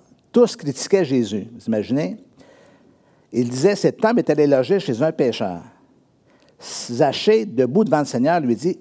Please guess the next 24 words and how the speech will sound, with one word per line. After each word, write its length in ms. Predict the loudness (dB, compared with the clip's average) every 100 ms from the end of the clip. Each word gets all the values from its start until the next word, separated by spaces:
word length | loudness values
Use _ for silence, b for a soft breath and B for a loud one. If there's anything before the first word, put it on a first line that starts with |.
| -2
Écoute, 500 | -2 -2 2 2 2 -6 -8 _ _ -4
maître, 420 | -2 0 -2 -8 -20 _ _ b b b
je 160 | -4 0
vais 180 | 4 2
donner 600 | 4 2 2 0 -2 -4
la 220 | -2 0
moitié 640 | 2 2 0 -6 0 2 2
de 100 | 2
mes 220 | 2 0
biens 260 | 0 0
aux 60 | 0
pauvres, 360 | 0 0 0 -2
et 80 |
si 220 | -6 -4 -2
j'ai 160 | -2
pris 180 | -2 -4
trop 220 | 0 0
d'argent 300 | 2 0 0
à 100 | -4
quelqu'un, 480 | -2 -4 -2 -4 -4 B B B B B B B B -12
je 140 | -4
vais 120 | -2
lui 160 | 2 2
rendre 360 | 2 0 -4